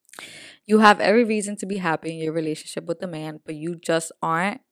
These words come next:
Everything is going really well, but something is just missing, and you can't figure out what.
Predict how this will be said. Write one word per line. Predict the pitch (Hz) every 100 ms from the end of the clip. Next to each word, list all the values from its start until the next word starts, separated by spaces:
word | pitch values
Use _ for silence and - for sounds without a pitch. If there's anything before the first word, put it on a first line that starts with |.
| -
Everything | 175 202 233 208
is | 180
going | - 170 156
really | 160 175
well, | 160 151 156 151
but | - 143
something | - 165 165 180
is | 156
just | 147 143 -
missing, | 143 - - - -
and | 160
you | 156
can't | - 165 165
figure | 160 151 147
out | -
what. | - -